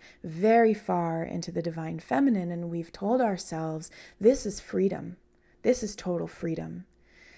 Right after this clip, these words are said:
Um, and what I realized when I lived my everyday life, totally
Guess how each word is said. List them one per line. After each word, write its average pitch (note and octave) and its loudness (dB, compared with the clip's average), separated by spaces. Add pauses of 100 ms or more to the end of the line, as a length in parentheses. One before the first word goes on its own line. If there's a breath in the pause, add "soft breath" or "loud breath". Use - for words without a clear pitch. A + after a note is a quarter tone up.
(520 loud breath)
Um, E3 -6 (420 loud breath)
and F#3+ 2
what F#3+ 2
I C4+ 0 (800)
realized G3+ -2 (140)
when F3 -4
I F#3 -2 (240)
lived G#3 0 (160)
my E3+ -8
everyday F#3+ -4
life, F3+ -4 (380 soft breath)
totally A3 2